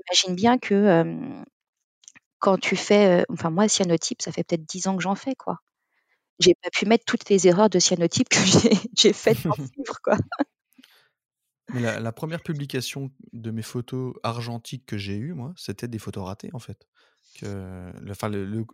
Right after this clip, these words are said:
Speaker 2: tous mes négatifs, là, que j'avais cramés avec ma chimie trop, trop poussée, là,
Speaker 1: Ouais.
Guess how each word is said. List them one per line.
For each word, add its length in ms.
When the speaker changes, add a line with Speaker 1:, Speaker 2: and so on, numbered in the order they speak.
Speaker 2:
tous 100
mes 80
négatifs, 480
là, 60
que 80
j'avais 200
cramés 440
avec 200
ma 60
chimie 460
trop, 320
trop 160
poussée, 420
là, 120
Speaker 1:
Ouais. 240